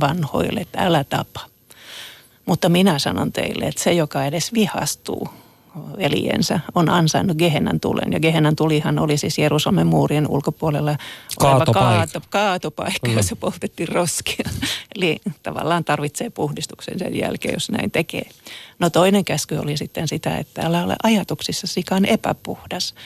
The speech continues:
Speaker 1: kun ensimmäinen oli, että älä tee huorin. Eli, eli että jos katselet naapurin vaimoa sillä silmällä,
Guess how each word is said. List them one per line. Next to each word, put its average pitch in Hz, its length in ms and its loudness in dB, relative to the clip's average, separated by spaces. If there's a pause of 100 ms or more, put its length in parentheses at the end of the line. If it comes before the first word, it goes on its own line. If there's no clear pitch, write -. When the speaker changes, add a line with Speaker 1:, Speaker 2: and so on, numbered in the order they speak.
(140)
Speaker 1:
kun 156 280 4 (160)
ensimmäinen 143 500 4
oli, 143 140 4
että - 180 -2
älä 175 160 0
tee 196 120 4
huorin. - 560 2 (480)
Eli, 160 220 0 (560)
eli 147 220 0
että 143 220 0
jos 139 160 2
katselet 151 460 0
naapurin 160 400 2
vaimoa 151 340 4
sillä 143 260 0
silmällä, 151 560 0